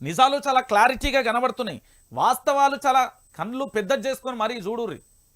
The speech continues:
ఓ ఛానల్ ఉన్నంత మాత్రాన, ఓ రాజకీయ అండదండలు ఉన్నంత మాత్రాన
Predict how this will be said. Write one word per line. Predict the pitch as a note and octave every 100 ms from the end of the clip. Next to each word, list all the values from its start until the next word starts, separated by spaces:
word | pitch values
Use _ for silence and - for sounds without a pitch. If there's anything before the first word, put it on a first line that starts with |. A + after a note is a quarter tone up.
| _ _ _ _ _ _ _ _ _ _ _ _ _ _ _ _ B2
ఓ | F#3+
ఛానల్ | G3+ G3 B3 B3
ఉన్నంత | A#3 A3+ A3+
మాత్రాన, | G#3+ G#3 G#3+ G#3+ A#3
ఓ | G#3+
రాజకీయ | E3 F#3 A3 A#3 A#3
అండదండలు | G#3+ F#3+ A3+ A3 A3 G#3
ఉన్నంత | G3+ G3 F#3+
మాత్రాన | F3+ F#3 G3 F#3+ E3